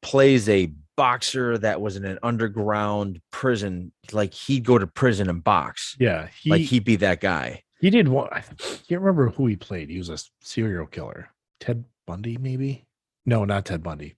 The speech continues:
Speaker 2: Ted Bundy was good looking. Um,
Speaker 1: Zac Efron played Ted Bundy.
Speaker 2: Yeah, I can't remember. He did a role where he packed on a ton of weight. Um,
Speaker 1: Okay.
Speaker 2: uh, Jared Leto did, to being unrecognizable.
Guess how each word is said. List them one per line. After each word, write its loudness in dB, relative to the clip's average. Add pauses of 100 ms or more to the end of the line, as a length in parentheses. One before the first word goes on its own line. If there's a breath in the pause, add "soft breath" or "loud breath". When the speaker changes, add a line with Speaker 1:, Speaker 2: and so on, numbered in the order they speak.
Speaker 2:
Ted -2
Bundy -2
was -8
good -10
looking. -12 (340)
Um, 2 (680)
Speaker 1:
Zac 2
Efron -2
played -12
Ted -10
Bundy. -12 (160)
Speaker 2:
Yeah, 0
I 2
can't 4
remember. 4 (840 loud breath)
He 2
did 6
a 10
role 6
where -2
he -6
packed -2
on -4
a -8
ton -4
of -6
weight. -10 (460)
Um, 2
Speaker 1:
Okay. -4 (100)
Speaker 2:
uh, -8
Jared 2
Leto 0
did, -8 (760 soft breath)
to 4
being 2
unrecognizable. -4